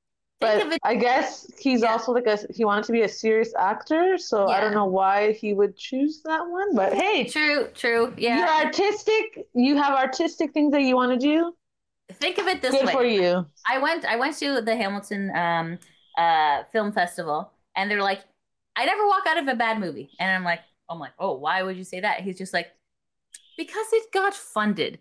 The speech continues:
Speaker 1: Somewhere, someone thought this was a great idea, and they got money behind this.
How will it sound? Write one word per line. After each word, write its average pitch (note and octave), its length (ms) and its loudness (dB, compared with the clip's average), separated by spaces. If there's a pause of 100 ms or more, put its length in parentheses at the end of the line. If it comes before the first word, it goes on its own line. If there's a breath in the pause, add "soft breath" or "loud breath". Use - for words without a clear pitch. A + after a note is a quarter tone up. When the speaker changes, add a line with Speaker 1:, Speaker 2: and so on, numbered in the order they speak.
(120)
Speaker 1:
Somewhere, A#3+ 1300 0 (160 soft breath)
someone C5+ 680 0 (100)
thought C#4 340 0
this C#4 180 0
was A3 220 0
a D3+ 140 0
great D4+ 360 -4
idea, G#3 640 -2 (440 soft breath)
and C#4+ 300 -2
they A#4+ 180 2 (180)
got D#4 340 2
money A3 520 4
behind F3 600 -2
this. C3 320 -10